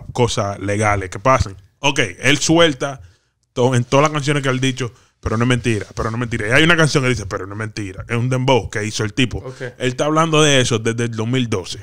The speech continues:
Speaker 2: Ok.
Speaker 1: con esa frase. Esa es la frase que lo identifica, él dice, ¿verdad?
Speaker 2: Ok.
Speaker 1: Cool.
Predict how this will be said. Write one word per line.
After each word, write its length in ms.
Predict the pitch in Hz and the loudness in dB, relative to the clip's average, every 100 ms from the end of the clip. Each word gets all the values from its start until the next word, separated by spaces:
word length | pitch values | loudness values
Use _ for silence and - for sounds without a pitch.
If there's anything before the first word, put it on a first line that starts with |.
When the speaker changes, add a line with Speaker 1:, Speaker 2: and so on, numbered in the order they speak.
| - _ - | -18 _ -20
Speaker 2:
Ok. 120 | 120 | -12
Speaker 1:
con 140 | 107 120 | -8 -6
esa 140 | 127 | -6
frase. 320 | - 92 - | -4 -6 -6
Esa 200 | - 120 | -6 -2
es 40 | 156 | 0
la 80 | 147 | 2
frase 280 | - 156 | 2 0
que 100 | 143 | -2
lo 80 | 135 | -4
identifica, 600 | 123 123 120 - 127 107 | -4 -6 -8 -4 -4 -4
él 80 | 101 | -10
dice, 280 | 101 95 98 | -10 -12 -12
¿verdad? 240 | 110 147 - | -10 -10 -12
Speaker 2:
Ok. 200 | 120 - 113 _ _ _ _ | -20 -18 -20 _ _ _ _
Speaker 1:
Cool. 260 | - 120 | 0 0